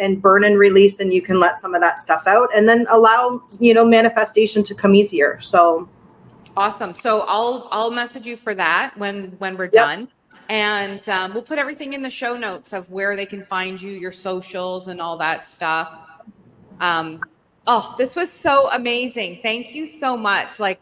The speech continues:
Speaker 2: I, I feel like you could talk forever on this. And I
Speaker 1: <laughs>
Speaker 2: feel like I could literally just listen to you. Like, there's so much. Like,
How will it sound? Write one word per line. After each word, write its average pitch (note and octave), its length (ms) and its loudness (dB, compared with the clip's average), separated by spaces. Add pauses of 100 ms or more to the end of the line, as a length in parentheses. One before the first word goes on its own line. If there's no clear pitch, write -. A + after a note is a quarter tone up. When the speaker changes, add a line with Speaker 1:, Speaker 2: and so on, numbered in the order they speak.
(100)
Speaker 2:
I, - 240 -4
I G#3 40 -4
feel C4 280 -6
like B3+ 240 -6
you A#3 60 -14
could A#3 160 -14
talk G3+ 260 -6
forever F#3 440 -6
on F3+ 200 -6
this. G#3 340 -8
And F#3+ 160 -6
I F#3 320 -2
Speaker 1:
<laughs> A3+ 100 4
Speaker 2:
feel A3 200 -6 (240)
like - 160 2 (120)
I G#3+ 100 -10
could B3 200 -18
literally B3 840 -8 (380)
just A#3 680 -4 (100)
listen B3 800 -10
to B3+ 120 -18
you. F#3 500 -10
Like, F#3+ 340 -10 (200)
there's A#3+ 240 -8
so D4 600 -10
much. A3+ 600 -10
Like, B3 140 -12